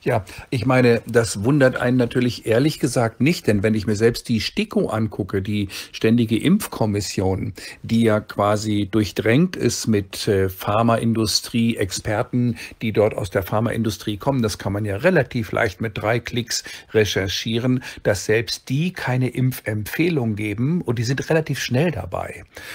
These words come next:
Und wenn wir dann eben halt auch noch sehen, dass ein Klaus Schwab, das hatte ich gestern gerade gelesen, in einer Ansage gemacht hat, dass die Menschen ja auch jetzt biologisch umgestellt werden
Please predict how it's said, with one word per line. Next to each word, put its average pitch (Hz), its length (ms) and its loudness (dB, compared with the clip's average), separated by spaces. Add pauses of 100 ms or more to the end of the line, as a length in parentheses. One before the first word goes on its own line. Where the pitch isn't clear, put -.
(240)
Und 107 140 0
wenn 113 180 0
wir 117 80 2
dann 120 360 0
eben 143 280 -2
halt 123 220 -2
auch 113 240 -2
noch 107 200 -4
sehen, 113 340 -2
dass 113 180 -4
ein 117 260 -8
Klaus 110 380 -4
Schwab, 120 260 -2
das 113 160 -4
hatte - 140 -10
ich 95 80 -8
gestern 117 400 -4
gerade 113 280 -2
gelesen, 117 540 0 (320)
in 110 160 0
einer 104 380 -2
Ansage 107 440 -2
gemacht 101 460 -4
hat, 117 220 -4 (260)
dass 104 240 -2
die 110 140 -4
Menschen 139 680 -2 (180)
ja 107 380 0
auch 113 240 0
jetzt - 380 -6
biologisch 120 840 -2
umgestellt 117 840 -2
werden 90 540 -6